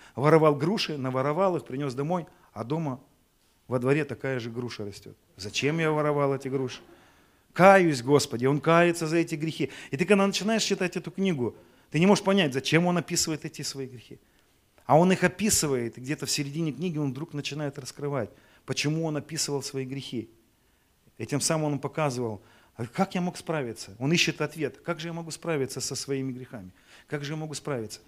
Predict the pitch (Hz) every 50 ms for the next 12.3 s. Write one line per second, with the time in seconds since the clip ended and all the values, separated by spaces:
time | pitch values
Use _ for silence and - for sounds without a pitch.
0 | - - 135 139 147 135 135 143 - - 165 147 143 135 - 147 143 131 127 120
1 | 113 110 113 117 - - 127 104 - - - _ _ _ _ _ _ _ _ _
2 | _ _ _ _ _ _ _ _ _ _ _ - 104 120 131 131 - 151 98 -
3 | - - - _ _ _ _ _ _ _ _ _ _ - 117 131 139 151 160 165
4 | 165 143 - - - 143 131 117 110 120 143 147 143 147 143 151 151 151 147 147
5 | 127 123 131 131 143 143 147 151 151 160 165 165 151 - - - 135 127 127 123
6 | 127 131 143 135 131 117 - 117 - 127 120 127 113 98 - - - _ _ _
7 | _ _ _ _ _ _ _ _ _ _ _ - 127 143 143 147 156 165 160 143
8 | 143 143 139 143 143 139 - 135 - - 139 - - - 135 113 107 95 87 -
9 | - _ _ _ _ _ - - - 123 151 151 180 190 175 - 185 180 - 175
10 | 170 170 170 180 147 117 127 135 127 127 - 151 151 139 120 123 123 120 - -
11 | 185 170 170 151 139 175 175 180 165 - - 202 202 190 190 180 165 - 156 147
12 | - - - - -